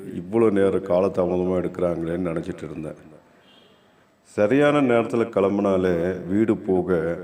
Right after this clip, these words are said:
இரவு பன்னெண்டு மணி ஆகிவிடும். இவனுங்க வேற இப்படி தாமதிக்கிறாங்களேன்னு நினைச்சுக்கிட்டு நொந்தபடியே விமானம் மேலெழும்புவதை காட்சியை ரசித்து கொண்டு பயணத்தை துவங்கினாங்க. அப்படியே கொஞ்ச நேரம் கண்ணை இழந்து தூங்கிட்டேன்.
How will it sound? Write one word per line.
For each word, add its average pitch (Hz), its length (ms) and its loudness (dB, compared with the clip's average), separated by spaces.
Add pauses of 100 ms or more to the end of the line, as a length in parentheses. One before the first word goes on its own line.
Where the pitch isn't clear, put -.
(140)
இரவு 92 280 2
பன்னெண்டு 90 460 -2
மணி 90 220 -2
ஆகிவிடும். 78 500 -6 (540)
இவனுங்க 92 420 -2
வேற 98 400 2 (600)
இப்படி 98 360 -2
தாமதிக்கிறாங்களேன்னு 90 1500 -2 (120)
நினைச்சுக்கிட்டு 90 760 -4 (100)
நொந்தபடியே 90 640 -2
விமானம் 87 480 -4 (360)
மேலெழும்புவதை 98 960 2
காட்சியை 92 520 0
ரசித்து 90 460 -4
கொண்டு 82 680 -6
பயணத்தை 87 400 -4
துவங்கினாங்க. 85 600 -8 (880)
அப்படியே 101 720 2
கொஞ்ச 95 260 -2
நேரம் 92 600 -2
கண்ணை 92 320 0
இழந்து 92 400 0
தூங்கிட்டேன். 90 640 -6